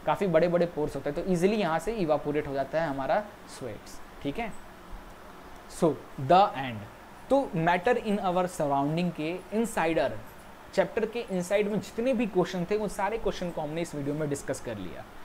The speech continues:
ठीक है, एक video और मैं बनाऊंगा जिसमें exercise के सारे question को अपन discuss करेंगे, then ये chapter ख़त्म हो जाएगा और फिर अपन move on, move on करेंगे इसके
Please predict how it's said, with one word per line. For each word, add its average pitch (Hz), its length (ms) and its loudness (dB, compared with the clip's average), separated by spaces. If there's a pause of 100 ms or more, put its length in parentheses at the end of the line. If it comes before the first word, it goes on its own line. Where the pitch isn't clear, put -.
(180)
ठीक 156 160 0
है, 220 140 2 (400)
एक 277 220 2
video 214 500 4
और 175 180 6
मैं 190 160 2
बनाऊंगा 170 460 2
जिसमें 170 420 -4
exercise 196 520 -2
के 208 100 -4
सारे 165 260 -2
question 156 340 -6
को 147 100 -2
अपन 151 260 -2
discuss 143 320 -4
करेंगे, 107 380 -8 (400)
then 170 300 6
ये 190 80 8
chapter 175 320 0
ख़त्म 185 320 0
हो 175 80 2
जाएगा 147 300 4
और 170 120 6
फिर 214 200 2
अपन 202 160 2
move 165 240 2
on, 170 800 0
move 196 240 4
on - 60 -8
करेंगे 139 420 -2 (320)
इसके 147 320 -2